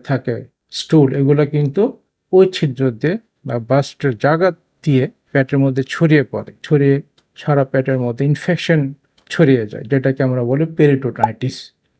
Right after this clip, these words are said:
অনেক সময় শুধু ওই জায়গায় থাকতে পারে, সেটা লোকাল পেরিটোনাইটিস, আর যদি সারা পেটেই ছড়িয়ে যায় ইনফেকশন হয়, তখন আমরা জেনারেলি পেরিটোনাইটিস বলি। এটা খুব ডেঞ্জারাস একটা অবস্থা বা খুব মারাত্মক একটা অবস্থা। এমনকি ওই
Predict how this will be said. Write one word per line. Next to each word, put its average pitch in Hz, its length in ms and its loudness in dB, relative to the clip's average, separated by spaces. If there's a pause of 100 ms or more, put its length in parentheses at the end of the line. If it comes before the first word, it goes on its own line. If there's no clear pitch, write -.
অনেক 156 260 2
সময় 180 220 2
শুধু 160 180 2 (200)
ওই 175 100 6 (100)
জায়গায় 131 300 2
থাকতে 127 240 -6
পারে, 127 180 -2
সেটা 135 140 -8 (120)
লোকাল 127 220 2 (100)
পেরিটোনাইটিস, 139 800 -2
আর 120 120 -2
যদি 120 180 -6 (160)
সারা 139 220 0 (340)
পেটেই 185 300 4 (100)
ছড়িয়ে 120 400 0
যায় 180 140 -2 (100)
ইনফেকশন 135 360 -6
হয়, 196 160 -6
তখন 117 220 -6
আমরা 113 220 -8
জেনারেলি 120 380 -6
পেরিটোনাইটিস 123 640 -4
বলি। 120 160 -18 (640)
এটা 170 160 2
খুব 165 180 -4
ডেঞ্জারাস 127 380 0 (100)
একটা - 240 -6
অবস্থা 117 340 -8
বা 147 80 0 (160)
খুব 143 100 -2 (140)
মারাত্মক 127 380 -2
একটা - 140 -10 (100)
অবস্থা। 104 280 -12 (120)
এমনকি 160 340 -2 (600)
ওই 175 120 6